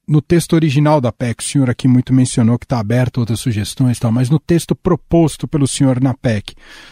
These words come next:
a universidade terá autonomia tanto pra cobrar a mensalidade, definir qual vai ser o valor da, da mensalidade, quanto terá autonomia também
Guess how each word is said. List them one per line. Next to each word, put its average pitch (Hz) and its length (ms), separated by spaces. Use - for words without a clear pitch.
a 135 80
universidade 170 600
terá 165 200
autonomia 151 600
tanto 220 340
pra 165 320
cobrar 147 640
a 135 140
mensalidade, 127 500
definir 165 480
qual 170 200
vai 139 80
ser - 160
o 127 40
valor 123 380
da, 113 180
da 139 120
mensalidade, 143 680
quanto 240 420
terá 170 260
autonomia 165 680
também 151 400